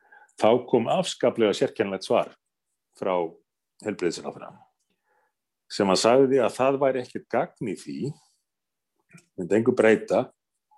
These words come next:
að fá þessar umfram birgðir lánaðar frá öðrum af þessu bóluefni, vegna þess að það væri ekki notað fyrir alla aldurshópa á Íslandi. En þá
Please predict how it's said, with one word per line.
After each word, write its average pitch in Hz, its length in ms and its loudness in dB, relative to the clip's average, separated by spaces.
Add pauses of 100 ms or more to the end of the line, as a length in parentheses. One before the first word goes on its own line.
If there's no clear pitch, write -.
(320)
að 90 160 -4
fá 113 100 2 (120)
þessar 110 340 -2 (320)
umfram 104 320 -6
birgðir 95 300 0
lánaðar 92 420 -2 (180)
frá 104 140 -4
öðrum 85 320 -8 (920)
af 92 120 -12
þessu - 240 -8
bóluefni, 82 460 -2 (920)
vegna 104 260 2
þess 101 140 2
að - 80 -8
það 131 240 4
væri 123 160 2
ekki 117 160 -4
notað 113 580 -2 (680)
fyrir 104 260 -6
alla 117 300 -2
aldurshópa - 540 -14
á - 360 -18
Íslandi. - 340 -14 (1600)
En 98 100 0
þá 135 120 2